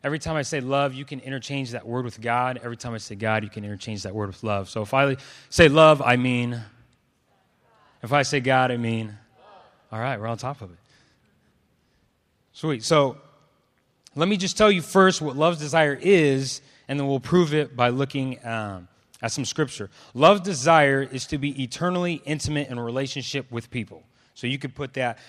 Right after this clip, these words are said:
God's desire is to be eternally intimate in relationship with people. When I say that word intimate, I know a lot of us think physical touch, some form of gratification. That's not what I'm talking about. I'm talking about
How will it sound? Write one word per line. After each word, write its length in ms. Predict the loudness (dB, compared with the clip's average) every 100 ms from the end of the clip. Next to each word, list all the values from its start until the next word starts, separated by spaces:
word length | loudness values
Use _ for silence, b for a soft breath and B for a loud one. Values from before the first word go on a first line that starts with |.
| B 4
God's 380 | 6 6 4
desire 560 | -4 2 6 8 8 4
is 240 | 0 -8
to 100 | -8
be 220 | -6 -6 -6
eternally 540 | -8 -4 -2 -2 -4
intimate 540 | -4 -8 -6 -4 -4 -4
in 40 |
relationship 580 | -4 -4 -4 -6 -10 -12
with 140 | -12
people. 300 | -14 -12 -10
When 80 | -6
I 80 | -6
say 160 | -6 -8
that 80 |
word 160 | -6 -8
intimate, 360 | -8 -10 -8 -8
I 60 |
know 120 | -8 -6
a 40 |
lot 160 | -4 -6
of 100 | -8
us 100 | -10
think 300 | -10 -12 -16 B B -12
physical 340 | -10 -10 -12
touch, 400 | -8 -6 -6 -8
some 240 | -10 -12
form 260 | -10 -10 -10
of 100 | -8
gratification. 680 | -8 -8 -8 -10 -10 -8 -8
That's 180 | -8 -10
not 160 | -12
what 80 | -12
I'm 80 | -10
talking 320 | -6 -6 -8
about. 200 | -10 -10
I'm 80 | -10
talking 300 | -10 -10 -8
about 260 | -6 -6